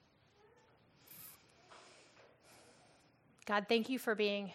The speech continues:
who you are so that it means that we can rest. And we forget how good it is, and we get busy and we neglect it, um, but woo us back to that place of rest in your presence.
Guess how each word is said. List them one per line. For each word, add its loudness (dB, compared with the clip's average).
who 2
you -2
are 2
so -2
that -2
it -2
means -8
that -8
we -6
can -14
rest. -6
And -6
we -4
forget 2
how 2
good 0
it 0
is, 0
and -8
we -6
get -2
busy 0
and -2
we -2
neglect -2
it, -8
um, -8
but 0
woo 6
us 6
back 4
to -16
that 2
place -4
of -6
rest -2
in -8
your -6
presence. -6